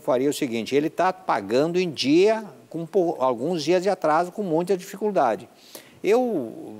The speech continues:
voltaria à loja lá, é claro que atrasou sessenta, noventa dias, eles podem botar no S P C, tem esse direito.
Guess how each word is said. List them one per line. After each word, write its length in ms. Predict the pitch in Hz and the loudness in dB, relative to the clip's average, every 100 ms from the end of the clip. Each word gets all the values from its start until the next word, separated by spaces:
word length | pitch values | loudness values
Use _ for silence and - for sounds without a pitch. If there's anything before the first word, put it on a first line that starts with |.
| - _ - 143 | -20 _ -20 -20
voltaria 680 | 123 123 165 160 160 139 151 | -18 -2 0 2 2 2 4
à 20 | 131 | 4
loja 480 | 123 147 175 120 | 4 4 4 2
lá, 320 | 104 113 160 160 - - - - _ | 0 2 0 -2 -12 -20 -20 -20 _
é 180 | 120 113 | 0 0
claro 420 | - 214 240 190 | 0 0 2 0
que 300 | - 120 107 | 2 2 4
atrasou 580 | 107 120 143 135 117 156 | 4 2 2 0 2 2
sessenta, 560 | - 131 - 143 135 120 | 2 0 2 0 2 0
noventa 420 | 110 120 117 160 | 0 0 0 0
dias, 300 | 123 139 170 | 0 -2 0
eles 160 | 208 196 | 0 -2
podem 340 | - 135 156 | 0 0 2
botar 280 | 170 151 147 | -2 0 0
no 80 | 160 | 0
S 180 | 170 | -2
P 120 | - 202 | -4 -4
C, 200 | - 131 | 0 0
tem 280 | - 113 131 | 0 0 0
esse 180 | - | -4
direito. 480 | 196 220 151 117 - | -2 0 2 2 -2